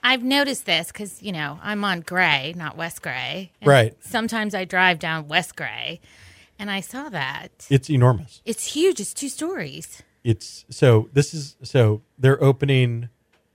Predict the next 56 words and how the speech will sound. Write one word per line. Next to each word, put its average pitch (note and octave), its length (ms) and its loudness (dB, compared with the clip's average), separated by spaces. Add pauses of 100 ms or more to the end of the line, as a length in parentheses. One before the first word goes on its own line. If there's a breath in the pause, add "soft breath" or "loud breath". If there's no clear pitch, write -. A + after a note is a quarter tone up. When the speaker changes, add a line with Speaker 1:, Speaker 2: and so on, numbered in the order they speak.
(440)
Speaker 2:
where B2 500 6
California B2+ 460 2
Pizza A#2 280 0
Kitchen G#2 260 -4
used F#2+ 240 -4
to A2 60 -10
be A2+ 200 6
next G#2+ 260 4
to A2 80 -8
the G#2 60 -2
River G2+ 240 4
Oaks F2+ 200 0
Theater. F#2 440 -4
Speaker 1:
I'm A#3 80 -4
pretty C#4+ 180 0
sure C#4 140 -2
they're A3+ 140 -2
gonna G3+ 160 -2
be F#3+ 120 -6
busier E3+ 360 -4
than D#3 140 -10
California D3+ 440 -12
Pizza C#3 220 -20
Kitchen. - 460 -18
Speaker 2:
I A#2+ 60 0
think B2+ 180 0
that's - 160 2
a C#3 40 6
low B2+ 280 8
bar. G#2 500 4 (140)
Speaker 1:
Yeah. G3 260 -10 (240)
Speaker 2:
I C3 80 2
think, D3+ 300 0
I C#3 80 4
think E3 260 0
they D#3 160 6
would, C#3 220 4 (420 loud breath)
I D3 60 6
Speaker 1:
I D#3 40 6
Speaker 2:
don't, F3 220 4 (220 soft breath)
I E3 80 6
don't G3 160 6
know F#3 100 8
that F3 160 4
their E3 140 6
business C#3 400 2
model B2+ 340 4
is G#2+ 120 -2
just - 360 -4
be C3+ 120 2
slightly C3+ 400 2
busier A2+ 340 0
than G#2 120 -4
California A2 420 -4
Pizza A#2 200 -14
Kitchen. A#2+ 320 -16